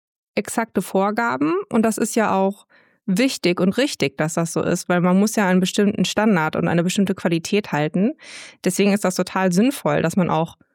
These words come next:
gute, feste Strukturen hat. Nur wenn man dann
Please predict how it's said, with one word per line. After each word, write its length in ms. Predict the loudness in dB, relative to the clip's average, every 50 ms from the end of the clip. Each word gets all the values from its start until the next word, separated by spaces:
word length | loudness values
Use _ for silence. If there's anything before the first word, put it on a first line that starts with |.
| _ _ _ _ -8 -8 -4
gute, 600 | -2 0 -2 0 0 0 2 2 4 2 0 -2 -6
feste 460 | -12 -8 -2 -2 -2 0 0 -2 -2 -4
Strukturen 800 | -4 -4 -6 -6 -6 -8 -8 -4 0 2 2 4 4 2 0 0
hat. 180 | -2 -4 -6 _ _ -20 _ -20 -20 -20 -20 _ _ _ _ _ _
Nur 560 | 0 2 2 4 4 2 2 2 2 0 -2 _ -12 _ _ _ _ _ _ _ _ _ _ _ _ _ _ _ _ _ _ _ _ -4
wenn 180 | 0 2 2
man 180 | 4 4 4 2
dann 300 | 4 4 2 2 0